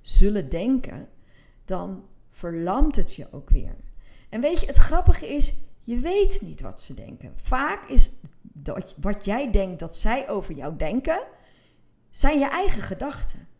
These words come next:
Dus je projecteert eigenlijk je eigen angst en je eigen onzekerheid op dat wat anderen misschien wel over je zouden denken. En zolang jij het niet checkt,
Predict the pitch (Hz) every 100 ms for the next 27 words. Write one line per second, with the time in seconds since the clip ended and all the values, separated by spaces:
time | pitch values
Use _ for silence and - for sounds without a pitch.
0 | _ _ _ - 202 214 - - 220 214
1 | - 262 233 - 226 320 320 202 196 -
2 | - - _ 196 - 240 302 - 196 202
3 | 277 - 214 208 - - 233 311 - 214
4 | - 185 202 226 202 226 - 214 190 147
5 | 202 247 226 208 - 247 226 202 196 -
6 | 254 254 214 185 180 180 175 - 175 160
7 | 143 202 208 - - _ _ _ _ _
8 | _ _ _ _ - 269 277 269 - _
9 | - 285 302 349 320 311 311 277 269 -
10 | - 247 - - -